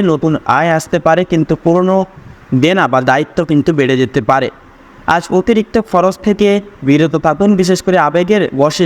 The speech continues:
কেনাকাটা করা থেকে। তো এবারে যদি আপনাদের শিক্ষার্থীদের অর্থাৎ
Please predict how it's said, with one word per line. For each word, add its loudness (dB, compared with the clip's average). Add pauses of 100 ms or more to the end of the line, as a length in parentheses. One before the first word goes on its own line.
(100)
কেনাকাটা 0
করা 0
থেকে। -2 (760)
তো 2 (240)
এবারে 0
যদি 0
আপনাদের 0
শিক্ষার্থীদের 0
অর্থাৎ -2